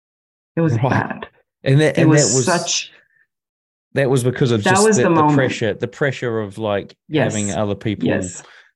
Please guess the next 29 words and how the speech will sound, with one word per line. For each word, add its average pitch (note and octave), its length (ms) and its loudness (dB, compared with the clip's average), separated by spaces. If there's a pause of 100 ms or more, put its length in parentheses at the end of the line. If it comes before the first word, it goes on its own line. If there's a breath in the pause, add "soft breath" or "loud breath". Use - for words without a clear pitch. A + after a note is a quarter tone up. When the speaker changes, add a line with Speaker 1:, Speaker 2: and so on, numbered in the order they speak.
Speaker 2:
taking G#2+ 340 -4
those D3+ 100 0
Speaker 1:
Exactly. A#2+ 380 -2
Speaker 2:
trades. - 280 -8
Speaker 1:
A F3 80 0
lot F3 260 2
Speaker 2:
Yeah. G3+ 80 -2
Speaker 1:
of G3 60 -8
people, G#3 400 0
because F#3+ 380 -4 (240 loud breath)
like F3+ 160 -4
I G3 80 0
said, G3 200 0
in F3 100 0
the E3+ 180 -2
first G3+ 260 0
two G3+ 100 -2
weeks, F3+ 300 -2
everything E3+ 400 -2
was D3+ 240 -2
really D3 240 -2
good. C#3+ 140 -8
In E3+ 100 -2
the E3+ 80 -4
first B3+ 320 -2
two A#3+ 100 -2
weeks, F#3 300 -4
I D#3+ 120 -2
did D#3+ 460 -2